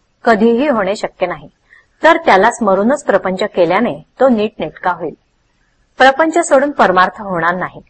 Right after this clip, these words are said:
प्रपंच करा, पण त्यातली आसक्ती सोडा म्हणजे झाले. तुम्हा सर्वांना जडभरताची गोष्ट माहीत आहेच. भरत जरी सर्व घरदार सोडून वनात गेला,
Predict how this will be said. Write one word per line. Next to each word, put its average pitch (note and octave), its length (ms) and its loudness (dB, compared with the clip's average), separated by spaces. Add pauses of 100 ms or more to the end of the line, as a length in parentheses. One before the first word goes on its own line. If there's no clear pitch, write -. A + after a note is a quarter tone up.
(400)
प्रपंच C#4+ 380 0
करा, G#3+ 220 -2 (460)
पण D#4 120 2
त्यातली C#4 340 0
आसक्ती G#3+ 500 -2
सोडा G3 300 2
म्हणजे A#3 280 -4
झाले. F3+ 200 -8 (720)
तुम्हा C4+ 240 4
सर्वांना A#3+ 440 2
जडभरताची A#3+ 760 2
गोष्ट G#3 300 -2
माहीत F#3 320 -6
आहेच. D3+ 360 -8 (560)
भरत B3+ 280 4
जरी E4 280 2
सर्व C4+ 340 2
घरदार G#3+ 440 2
सोडून A#3+ 300 -4
वनात F3 400 0
गेला, A#3 220 -2